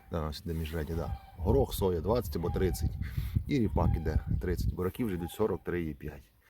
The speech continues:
І ще в багатьох, бачу, ці шестерні змащені. Їх змащувати не треба, мається на увазі по ось цих зубах. В них є масльонки. Там, де є масльонки, мажеться.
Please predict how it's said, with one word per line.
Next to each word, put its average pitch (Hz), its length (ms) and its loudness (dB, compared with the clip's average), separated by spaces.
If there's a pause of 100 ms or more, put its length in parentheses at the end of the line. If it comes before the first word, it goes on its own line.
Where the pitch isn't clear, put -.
(360)
І - 40 -6
ще - 280 -2
в 127 60 -2
багатьох, 104 680 0 (1000)
бачу, 95 400 -4 (120)
ці 110 200 -4
шестерні 92 680 -2 (1000)
змащені. 90 760 -2 (220)
Їх 90 220 -2
змащувати 98 720 0
не 90 140 -4
треба, 98 440 4 (200)
мається 90 400 2
на 82 180 0
увазі 92 460 2 (460)
по 107 120 6
ось 90 180 2
цих 104 240 0
зубах. 92 440 -2
В 90 40 -2
них 123 360 4
є 104 380 2 (1000)
масльонки. 107 760 -2 (260)
Там, 110 200 0
де 95 120 0
є 92 160 -2
масльонки, 92 640 -2
мажеться. 90 540 -2